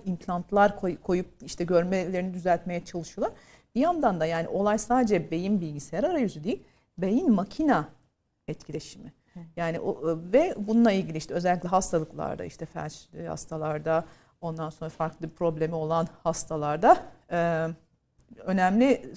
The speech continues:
Speaker 1: şeyler elde edecek.
Speaker 2: Peki,
Speaker 1: Bunlar iyiye kullanımı.
Speaker 2: bu psikiyatrik hastalıklarda mesela bipolar bozukluk, şizofren,
Speaker 1: Onlarda
Speaker 2: psikopatlık
Speaker 1: yine bir
Speaker 2: gibi.
Speaker 1: psikiyatrist hocamızın hani cevap vermesi gereken bir soru olmakla birlikte ben kendi adıma,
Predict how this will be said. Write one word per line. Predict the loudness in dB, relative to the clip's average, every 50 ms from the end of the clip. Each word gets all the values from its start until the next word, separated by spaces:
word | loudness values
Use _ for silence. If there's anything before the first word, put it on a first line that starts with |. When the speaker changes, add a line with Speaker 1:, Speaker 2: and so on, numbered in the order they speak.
| -14 -14 -10
Speaker 1:
şeyler | -6 -6 -4 0 0 2 2
elde | 2 2 2 2 2
edecek. | 0 0 0 -2 -2 2 6
Speaker 2:
Peki, | 6 6
Speaker 1:
Bunlar | 6 6
iyiye | 4 4 4 6 8 6 6 6
kullanımı. | 4 -2 -6 -4 -4 -4 -4 -2 0 2 2 2
Speaker 2:
bu | 0
psikiyatrik | -2 -8 -12 -2 2 4 4 4 2 0 0
hastalıklarda | 0 0 2 2 0 0 0 2 2 4 4 4 2 -2
mesela | -4 -2 -2 -2 -2 -2
bipolar | -4 -2 -2 -2 0 2 2 2 2 2
bozukluk, | 0 -2 -4 -8 -8 -8 -8 -6
şizofren, | -6 -6 -2 -2 -2 0 4 6 6 6 6 6
Speaker 1:
Onlarda | 4 4 4
Speaker 2:
psikopatlık | 4 4 4 4 4 6 6 6 6 6 2 0 0
Speaker 1:
yine | 0
bir | 0
Speaker 2:
gibi. | 0 0
Speaker 1:
psikiyatrist | -4 -2 2 2 2 2 0 -2 -2 -2
hocamızın | 0 2 2 2 4 4 4 4 2 2 0 -2 -2 2 4 4 4
hani | 4 2 0 0
cevap | 2 4 4 4 4 2
vermesi | 0 -2 -2 -2 -4 -4 -4
gereken | -4 -4 -4 -4 -4 -6 -6 -6
bir |
soru | -8 -8 -8 -4 -2 0 0
olmakla | -2 -2 0 0 0 0 0 -2 -4 -4
birlikte | -4 -6 -6 _ -4 -2 0
ben | 0 0
kendi | 0 0 -2 0 4 4
adıma, | 6 4 4 2 -2 -2 -2 -2 -4